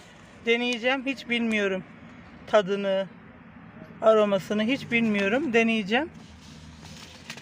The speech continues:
Şöyle iki çeşit fasulye aldım arkadaşlar. Bir tanesi nazende, oturak fasulye. Bir tanesi de sepet dolduran sırık fasulye.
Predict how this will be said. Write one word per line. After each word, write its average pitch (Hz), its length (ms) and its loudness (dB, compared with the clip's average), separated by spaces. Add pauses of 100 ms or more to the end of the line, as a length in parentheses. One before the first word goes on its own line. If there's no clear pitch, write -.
(280)
Şöyle 240 380 4
iki 233 220 -4
çeşit 247 380 0 (1120)
fasulye 220 440 2
aldım 180 280 2
arkadaşlar. 185 680 0
Bir 208 40 -10
tanesi 220 500 2
nazende, 202 680 4 (760)
oturak 214 480 2
fasulye. 196 600 2 (840)
Bir 233 80 -4
tanesi 208 520 2
de 247 100 4
sepet 233 420 2 (120)
dolduran 196 580 2 (760)
sırık 233 340 0
fasulye. 175 600 0